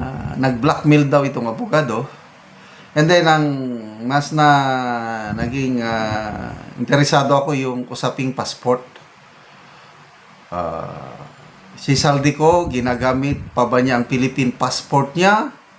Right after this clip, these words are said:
or may bago na siyang passport? Ah, ang ganda, no? Sabi ng abogado, "I have reason to, I am not sure," sabi ng abogado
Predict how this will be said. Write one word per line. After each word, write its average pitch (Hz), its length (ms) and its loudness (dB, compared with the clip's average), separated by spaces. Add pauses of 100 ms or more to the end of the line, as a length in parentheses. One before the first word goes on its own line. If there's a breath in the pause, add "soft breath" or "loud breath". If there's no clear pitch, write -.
(400)
or 185 240 4
may 151 240 4
bago 135 320 2
na 131 140 -6
siyang 104 180 -10
passport? - 400 -14 (720)
Ah, 131 320 4
ang 120 80 -2
ganda, 117 400 2
no? 175 100 0 (920 loud breath)
Sabi 208 320 4
ng 214 80 6
abogado, 196 480 4
"I 170 240 2
have 170 320 2
reason 202 560 0
to, 165 160 0
I 233 220 6
am 202 100 2
not 160 220 -2
sure," 156 340 -4
sabi 175 320 -4
ng 175 80 -4
abogado 127 600 -6